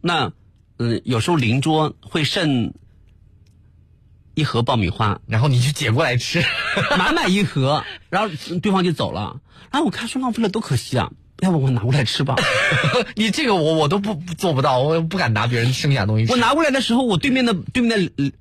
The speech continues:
Speaker 1: 两个小朋友脸都变了。
Speaker 2: 啊。
Speaker 1: 他说：“我的妈呀，陈杰斯，你好歹是个电台主持人呢。”
Speaker 2: 啊，你拿人家剩下的。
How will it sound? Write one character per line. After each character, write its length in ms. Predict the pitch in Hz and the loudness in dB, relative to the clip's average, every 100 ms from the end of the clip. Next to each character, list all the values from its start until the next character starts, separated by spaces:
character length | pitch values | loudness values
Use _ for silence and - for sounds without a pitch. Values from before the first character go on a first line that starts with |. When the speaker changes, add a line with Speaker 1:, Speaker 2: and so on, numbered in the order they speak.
| - - | -18 -8
Speaker 1:
两 180 | 147 127 | -4 0
个 80 | 165 | 0
小 140 | 143 | 0
朋 120 | 117 | 0
友 60 | 170 | 2
脸 180 | 147 90 | 0 0
都 80 | 135 | 0
变 200 | 240 190 | 0 0
了。 220 | 98 107 | -2 -4
Speaker 2:
啊。 320 | 123 120 98 104 | -6 -4 -4 -2
Speaker 1:
他 120 | 220 | -2
说 160 | - 214 | 0 2
：“我 120 | 170 | 2
的 60 | |
妈 200 | 196 175 | 2 4
呀， 160 | 180 147 | 2 2
陈 120 | 104 127 | 0 0
杰 120 | 143 | 0
斯， 160 | - | 0
你 100 | 160 | 0
好 160 | 110 - | 0 0
歹 80 | 147 | 0
是 140 | 139 | 0
个 80 | 151 | 0
电 140 | 127 127 | 0 2
台 120 | 110 | 2
主 120 | 107 | 0
持 160 | - 117 | 0 0
人 100 | 90 | 0
呢。” 100 | 113 | 2
Speaker 2:
啊， 60 | |
你 120 | 107 113 | 2 2
拿 120 | 113 | 2
人 80 | 123 | 2
家 100 | 127 | 0
剩 200 | - 131 | 0 0
下 180 | 127 | 2
的。 240 | 110 - | 2 2